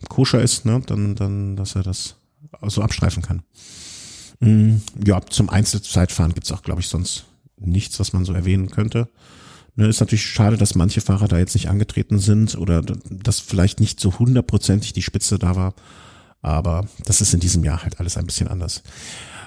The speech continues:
Äh, Herren, ein Rennen, äh, ist jetzt gerade bei Kilometer fünfunddreißig. Ich denke, jetzt wird auch langsam,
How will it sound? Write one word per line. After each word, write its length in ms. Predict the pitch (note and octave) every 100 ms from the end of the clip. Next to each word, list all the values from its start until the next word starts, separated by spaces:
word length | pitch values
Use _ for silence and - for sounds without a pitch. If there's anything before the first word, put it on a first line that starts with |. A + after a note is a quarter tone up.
| - -
Äh, 160 | A#2+ G#2 - -
Herren, 480 | - B2+ D3+ C#3+ -
ein 640 | A2+ B2 A2+ A2 G#2+ F2
Rennen, 520 | G2 G#2+ B2+ B2 A2+ - - _ G#2+
äh, 380 | F#2 F#2 F2+ F#2+ - _ _ _ _ -
ist 200 | A2+ A2+
jetzt 160 | -
gerade 220 | - A2+
bei 100 | A2
Kilometer 440 | G2+ - G#2 G#2+ F#2+
fünfunddreißig. 920 | - B2 A#2 G#2 - A2 - D3+ - _ -
Ich 140 | -
denke, 200 | - G#2
jetzt 160 | G2+ G#2
wird 120 | G#2
auch 100 | G2
langsam, 600 | G2 G2 A#2+ A2+ G#2+